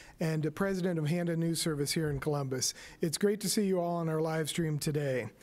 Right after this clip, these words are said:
Um, I'd like to share a word about membership. Conversation moves us forward, and members power our conversations. We need you, the patrons and fans of C M C,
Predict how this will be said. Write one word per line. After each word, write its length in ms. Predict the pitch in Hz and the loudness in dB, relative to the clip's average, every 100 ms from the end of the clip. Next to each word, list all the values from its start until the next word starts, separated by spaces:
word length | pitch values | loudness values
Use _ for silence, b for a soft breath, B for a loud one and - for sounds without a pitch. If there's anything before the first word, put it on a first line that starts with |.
| B B B B B | B B B B B
Um, 280 | 151 135 131 | -4 -4 -2
I'd 100 | 165 | 0
like 160 | 190 214 | 0 2
to 100 | 214 | 0
share 220 | 175 240 208 | 2 2 4
a 40 | |
word 200 | 208 220 | 4 4
about 220 | 185 180 | 2 2
membership. 680 | 180 170 156 147 147 127 - | 0 0 0 0 -2 -4 -4
Conversation 760 | 190 214 226 214 196 190 208 180 | -2 0 0 2 2 4 2 2
moves 240 | 175 165 | 2 0
us 100 | 175 | 0
forward, 520 | - 170 175 196 202 202 B B B | 0 0 2 2 0 -4 B B B
and 160 | 156 160 | 0 2
members 380 | 180 190 196 170 | 2 2 0 2
power 340 | 180 170 165 | 0 2 0
our 80 | 156 | 0
conversations. 1000 | - 160 151 139 147 139 143 113 113 - B B B | 0 0 0 0 0 0 -2 -4 -6 -8 B B B
We 160 | 165 208 | 2 4
need 260 | 226 214 | 4 2
you, 300 | 190 180 160 | 2 2 2
the 80 | 147 | 4
patrons 600 | 139 180 196 220 220 208 | 8 8 8 2 2 2
and 200 | 202 180 | 2 2
fans 480 | 214 175 151 151 - | 2 2 0 0 0
of 160 | 151 - | 0 2
C 180 | 190 | 2
M 140 | 185 185 | 2 2
C, 340 | - 165 151 | 2 2 0